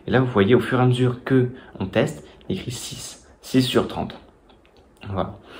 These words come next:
Et après, là, toujours, il nous met des, euh, des prompts qu'il nous propose. Donc, comment résoudre, euh, une équation. Donc là, voilà. Là, afficher suggestion, en savoir plus. Donc voilà, donc franchement, moi je trouve que Copilot, donc en fait, vous avez accès à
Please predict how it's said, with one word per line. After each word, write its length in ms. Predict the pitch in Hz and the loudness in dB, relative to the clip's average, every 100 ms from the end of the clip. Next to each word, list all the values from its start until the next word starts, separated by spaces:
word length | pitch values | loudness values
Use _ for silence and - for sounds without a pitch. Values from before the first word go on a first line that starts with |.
| - - - | -18 -18 2
Et 60 | |
après, 180 | 113 147 | 4 6
là, 440 | 147 95 101 139 170 | 4 6 6 6 2
toujours, 440 | - 107 117 139 - | 0 4 6 4 0
il 80 | 151 | 4
nous 100 | 139 | 8
met 240 | 120 127 151 - - | 8 6 2 -8 -4
des, 400 | 104 107 120 135 | 0 6 8 8
euh, 260 | 113 98 95 | 8 8 6
des 120 | 104 | 4
prompts 500 | - 113 123 - - - - _ - | 2 4 4 2 -8 -20 -20 _ -4
qu'il 240 | 139 139 | 2 6
nous 100 | 131 | 6
propose. 360 | 123 117 113 104 | 6 2 4 2
Donc, 160 | 101 | 0
comment 340 | 120 117 120 127 | 4 4 6 6
résoudre, 540 | 113 98 113 123 113 | 4 4 4 4 4
euh, 180 | 101 101 | 4 4
une 80 | 107 | 2
équation. 420 | 110 110 - - - - _ _ _ - | 2 0 0 -4 -8 -18 _ _ _ -18
Donc 160 | - | -8
là, 200 | 104 98 | -2 0
voilà. 280 | 92 - - - - - - - | 0 -4 -10 -18 -20 -20 -20 -14
Là, 240 | - 104 - | 4 4 4
afficher 360 | - - - 123 | -2 -4 -2 -2
suggestion, 560 | 110 95 - 120 131 - - | -2 -6 0 2 2 -2 -4
en 80 | 131 | 2
savoir 240 | 127 - | 4 2
plus. 260 | - - - _ _ - - - | -2 -10 -16 _ _ -20 -18 -6
Donc 100 | 98 | -2
voilà, 180 | 95 82 | 2 2
donc 240 | 85 71 - - _ | 0 -6 -12 -20 _
franchement, 640 | - 110 - 110 120 - - - - | -6 -6 -2 2 2 2 -8 -20 -4
moi 120 | 110 | -4
je 60 | 110 | -2
trouve 160 | 117 | -4
que 100 | 107 | -2
Copilot, 580 | 95 98 127 113 113 110 | 0 4 4 6 4 4
donc 180 | 98 92 | -4 -4
en 40 | - | -6
fait, 160 | 113 | -2
vous 140 | 117 117 | 2 4
avez 200 | 117 - | 4 0
accès 220 | - | -4
à 40 | 123 | -8